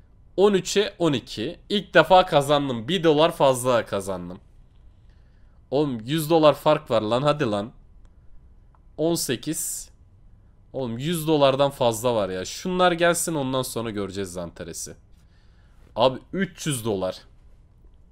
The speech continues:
Şu kasalara güveniyorum sadece.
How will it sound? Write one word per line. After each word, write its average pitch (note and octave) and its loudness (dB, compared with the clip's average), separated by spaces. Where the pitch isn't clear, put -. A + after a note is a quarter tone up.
Şu - -8
kasalara E3 6
güveniyorum F#2+ -4
sadece. F2 -8